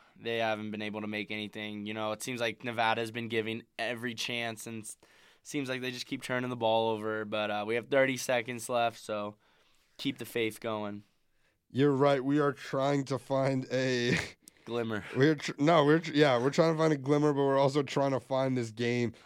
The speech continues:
Speaker 2: so we can know what happens. Uh, they don't want, they don't want us to have the game, but yeah, no, you, uh, the team looks, the team looks like it's playing good. Uh,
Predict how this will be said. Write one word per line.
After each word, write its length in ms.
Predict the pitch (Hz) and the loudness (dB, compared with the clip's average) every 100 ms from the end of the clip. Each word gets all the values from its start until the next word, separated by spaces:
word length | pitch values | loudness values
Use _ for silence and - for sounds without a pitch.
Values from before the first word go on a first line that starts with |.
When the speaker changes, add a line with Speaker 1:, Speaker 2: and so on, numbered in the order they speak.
| - - | -20 -2
Speaker 2:
so 160 | 156 | 2
we 100 | 151 | 2
can 240 | 135 135 135 | 2 2 4
know 140 | 139 | 4
what 280 | 139 135 139 | 4 4 4
happens. 720 | 131 135 135 131 135 120 113 - | 2 2 2 2 0 0 -4 0
Uh, 380 | 123 127 123 123 - _ _ _ _ _ _ | 4 6 4 0 -8 _ _ _ _ _ _
they 100 | 123 | 4
don't 140 | 147 151 | 6 8
want, 260 | 147 151 | 6 6
they 100 | 143 | 6
don't 180 | 160 175 | 8 8
want 180 | 170 170 | 8 6
us 80 | 160 | 6
to 100 | 165 | 4
have 200 | 156 151 | 4 4
the 80 | 143 | 2
game, 340 | 147 143 127 - _ _ - | 4 4 2 -2 _ _ -2
but 260 | 135 143 143 | 2 2 4
yeah, 160 | 165 | 6
no, 200 | 156 165 | 8 6
you, 260 | 151 143 165 | 6 4 4
uh, 360 | 147 151 151 147 | 6 6 6 4
the 140 | 151 | -2
team 380 | 147 214 294 311 | 0 2 4 4
looks, 220 | 247 165 | 2 0
the 140 | - | -6
team 280 | 165 202 220 | -4 -2 0
looks 160 | 190 185 | 0 2
like 140 | 185 | 0
it's 100 | 165 | 0
playing 320 | 139 165 165 | 0 2 2
good. 400 | 143 135 156 147 - | 2 4 4 4 0
Uh, 440 | 131 143 143 135 | 2 6 6 4